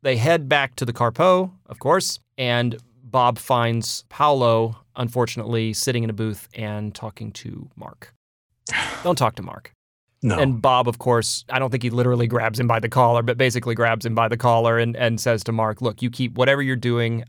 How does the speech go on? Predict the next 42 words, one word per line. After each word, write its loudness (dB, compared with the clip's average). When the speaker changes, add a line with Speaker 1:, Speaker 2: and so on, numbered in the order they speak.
Speaker 1:
I 2
don't -2
care, -4
but -2
keep -4
Paolo -2
out -6
of -10
it. -14
Leave 0
him 2
alone," 2
and -2
takes 0
Paolo, 2
and 0
again, 0
not 2
by 4
the 4
collar, 4
but -2
sort 0
of -2
verbally 2
by 4
the -2
collar, 0
takes -2
him, -4
puts -4
him -2
in 0
a -4
car, 2
and 0
gets 0
him -2
out 2
of 2
that -2
situation. -4